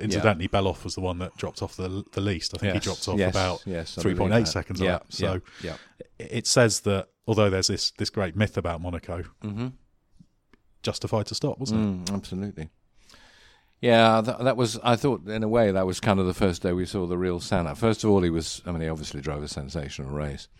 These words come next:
Speaker 1: Um, I think he was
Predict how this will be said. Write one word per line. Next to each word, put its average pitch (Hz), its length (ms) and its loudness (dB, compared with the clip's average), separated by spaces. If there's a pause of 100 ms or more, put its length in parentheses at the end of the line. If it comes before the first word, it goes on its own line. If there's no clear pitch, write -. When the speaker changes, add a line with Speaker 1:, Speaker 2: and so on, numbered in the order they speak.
(800)
Speaker 1:
Um, 80 640 -4 (1120)
I 85 120 0
think - 240 0
he 87 100 -8
was 76 260 -10